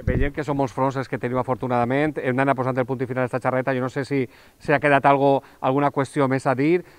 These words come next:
o algun últim missatge que voldríeu, eh, llançar per a, per a tancar esta, esta entrevista, qualsevol dels,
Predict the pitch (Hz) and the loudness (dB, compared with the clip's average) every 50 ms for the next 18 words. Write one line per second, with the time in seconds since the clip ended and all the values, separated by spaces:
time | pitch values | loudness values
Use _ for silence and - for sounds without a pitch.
0 | - - 127 123 123 123 127 151 151 151 151 139 - 151 139 139 131 127 135 135 | -4 0 2 2 2 2 2 2 2 2 0 0 0 0 0 0 0 0 -2 0
1 | - 143 127 135 127 131 127 117 127 131 127 123 123 123 123 120 120 120 120 117 | -2 -2 -4 -2 -2 -2 -2 0 0 0 0 0 0 0 -2 -2 -2 -2 -4 -4
2 | 110 - 131 127 123 - 135 123 123 117 117 110 - - - - _ _ - 127 | -4 -2 -4 -2 -2 -4 -4 -2 0 0 0 -2 -4 -8 -16 -20 _ _ -6 -4
3 | 120 113 - 117 117 107 127 123 120 117 - - 123 117 113 113 110 110 107 104 | -4 -2 -2 -4 -4 -2 -2 -2 -2 -4 -4 -2 -2 -2 0 0 -2 -2 -2 -4
4 | 101 98 107 - _ - 143 127 135 131 117 131 123 135 131 - 151 160 - 143 | -6 -8 -12 -16 _ -14 -8 -6 -6 -4 -4 -4 -4 -4 -4 -4 -4 -4 -2 -4
5 | 131 - 131 131 131 127 131 127 123 - - | -4 -2 -2 -2 -2 -2 -2 -4 -4 -6 -12